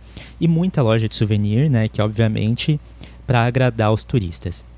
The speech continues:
E aí, né, é interessante que lá na Hollywood Boulevard, se você para pra olhar com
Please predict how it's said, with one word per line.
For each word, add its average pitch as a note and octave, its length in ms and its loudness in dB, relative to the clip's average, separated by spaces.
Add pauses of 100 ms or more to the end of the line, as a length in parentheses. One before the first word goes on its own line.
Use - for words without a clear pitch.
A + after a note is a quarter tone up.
(140)
E F#3+ 80 -2
aí, G#3 300 0
né, D3+ 300 2
é - 20 2
interessante C3+ 560 -2
que - 60 -4
lá B2+ 100 2
na C3 80 0
Hollywood B2+ 300 2
Boulevard, B2+ 460 0
se - 80 -8
você C3 260 -2
para C#3+ 280 0
pra C3 160 0
olhar A#2+ 440 0
com A2+ 420 -4